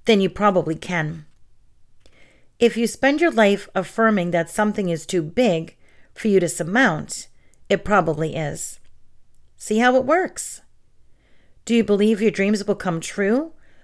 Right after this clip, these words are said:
or have you secretly already given up? Showing some commitment now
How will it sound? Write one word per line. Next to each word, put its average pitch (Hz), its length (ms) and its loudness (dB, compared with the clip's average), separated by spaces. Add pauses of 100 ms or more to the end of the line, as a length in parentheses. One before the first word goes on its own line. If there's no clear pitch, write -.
(260)
or 202 80 2
have 190 180 2
you 190 100 0
secretly 214 600 0
already 175 320 0
given 165 280 -4
up? 185 280 -4 (1400)
Showing 320 400 0
some 277 220 2
commitment 202 540 2
now 175 520 0